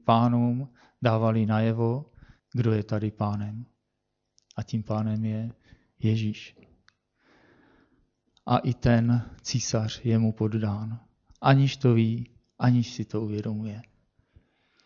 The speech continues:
Přemýšlejme o tom, je to zase velmi praktické a jsou to věci, které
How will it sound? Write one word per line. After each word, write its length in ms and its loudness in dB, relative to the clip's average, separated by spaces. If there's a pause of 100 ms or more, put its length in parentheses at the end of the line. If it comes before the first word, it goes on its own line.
(800)
Přemýšlejme 640 4
o 60 2
tom, 180 2
je 60 2
to 140 -2
zase 220 0
velmi 280 2
praktické 680 -2
a 60 0
jsou 180 -2
to 140 0
věci, 280 0
které 440 0